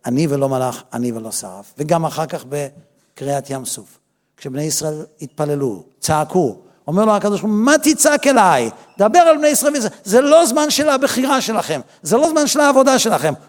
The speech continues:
אומר הזוהר, "בעתיקא תליא מילתא." כלומר, זו מציאות, לא חשוב מה זה עתיקא, אבל זו מציאות שהיא גבוהה מעל אותה בחינה של שלמה המלך, שהוא בחינה של חוכמה, אבל היא רחוקה ממני.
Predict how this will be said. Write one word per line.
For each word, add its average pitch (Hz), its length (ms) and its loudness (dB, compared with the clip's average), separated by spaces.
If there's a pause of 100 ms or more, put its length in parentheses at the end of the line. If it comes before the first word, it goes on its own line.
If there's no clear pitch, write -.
אומר 247 240 0
הזוהר, 262 300 2
"בעתיקא 262 540 2
תליא 190 280 2
מילתא." 139 340 -4 (240)
כלומר, 214 220 2
זו 208 100 0
מציאות, 220 360 -2
לא 269 80 2
חשוב 240 280 -4
מה 233 120 0
זה 220 120 -2
עתיקא, 294 260 -2
אבל 233 120 2
זו 220 100 0
מציאות 240 340 0
שהיא 247 180 0
גבוהה 240 340 2
מעל 277 600 4 (320)
אותה 233 260 4
בחינה 208 380 0
של 190 140 -2
שלמה 185 260 0
המלך, 190 240 4 (220)
שהוא 190 200 0
בחינה 180 400 0 (200)
של 190 180 -2
חוכמה, 180 520 0 (540)
אבל 139 200 -2
היא 147 140 -2
רחוקה 127 400 -6
ממני. 101 400 -12